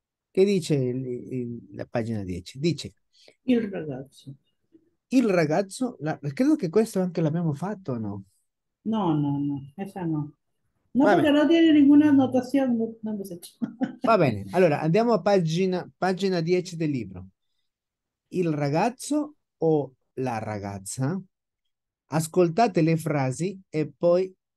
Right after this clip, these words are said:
Speaker 1: in coppia abbinate le immagini della, dalla A alla H alle frasi, alle frasi uno alla sei.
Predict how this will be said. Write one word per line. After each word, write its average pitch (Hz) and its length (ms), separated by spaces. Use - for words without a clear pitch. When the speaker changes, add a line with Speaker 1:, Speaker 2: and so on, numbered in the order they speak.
Speaker 1:
in 180 200
coppia 165 600
abbinate 180 540
le 156 100
immagini 151 720
della, 123 400
dalla 135 520
A 147 300
alla 127 360
H 190 360
alle 127 260
frasi, 139 500
alle 131 220
frasi 135 540
uno 160 340
alla 120 240
sei. 151 400